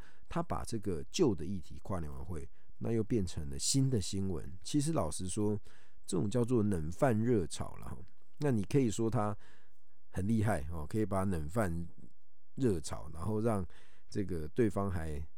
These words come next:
出来跟他吵架哦。以议题操作来说呢，你也不能说他不厉害哦。但是呢，以一个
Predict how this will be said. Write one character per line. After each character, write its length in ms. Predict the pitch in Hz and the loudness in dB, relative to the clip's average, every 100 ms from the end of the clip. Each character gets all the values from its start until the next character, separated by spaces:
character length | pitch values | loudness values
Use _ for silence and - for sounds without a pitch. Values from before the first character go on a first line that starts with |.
| - - - - - - | -6 -4 -4 -4 -4 -2
出 160 | - | 2
来 100 | 101 | 2
跟 120 | 92 | 2
他 100 | 101 | 0
吵 180 | 95 76 | 0 -2
架 240 | 71 90 67 - | -2 -4 -4 -4
哦。 220 | - 69 69 | -4 -4 -4
以 100 | 80 | -4
议 180 | 127 | -2
题 160 | 143 117 | -2 -2
操 200 | 98 117 | 0 0
作 160 | 117 104 | 0 0
来 80 | |
说 220 | 92 104 101 | 0 0 0
呢， 240 | 95 92 - - - - - | 0 -2 -4 -6 -6 -4 -2
你 160 | 104 | 0
也 80 | 101 | 0
不 120 | 101 | 0
能 180 | 110 101 | 2 0
说 260 | 95 104 98 | 0 0 0
他 200 | 101 101 | 0 -2
不 180 | - | -2
厉 180 | 90 90 | -2 -2
害 240 | 85 73 67 | -2 -2 -4
哦。 160 | - 67 - - - - - | -4 -4 -4 -6 -6 -6 -2
但 160 | - 175 | 2 2
是 180 | 175 160 | 2 2
呢， 220 | 113 101 - - - - - - - - - | 2 0 -2 -4 -4 -4 -4 -4 -4 -4 0
以 200 | 120 104 | 2 2
一 80 | - | 0
个 360 | 165 127 92 | 2 4 4